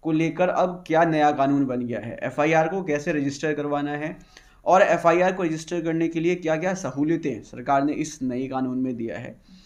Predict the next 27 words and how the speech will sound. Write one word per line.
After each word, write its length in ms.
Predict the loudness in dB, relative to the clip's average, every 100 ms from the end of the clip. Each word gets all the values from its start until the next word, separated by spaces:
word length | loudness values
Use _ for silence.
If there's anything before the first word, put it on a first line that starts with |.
| -20 _ -12
ये 160 | 0 0
सभी 240 | 2 0
चीज़ें 220 | 0 0 0
हम 120 | 2
आज 160 | 2
के 60 | 0
इस 80 | -4
पर्टिकुलर 320 | -6 -6 -4
वीडियो 160 | -4 -4
में 60 |
समझने 260 | -6 -6 -4
वाले 180 | -4 -4
हैं। 80 | -6
So 160 | -8 -10
stay 220 | -4 -4
tuned 320 | 0 0 0
throughout 260 | -2 -4 -4
the 80 | -4
video 200 | -2 -4
so 140 | -4 -6
that 160 | -6
you 60 | -6
could 120 | -8
have 160 | -8 -8
a 80 | -8
very 220 | -8 -8 -8
basic 420 | -10 -8 -10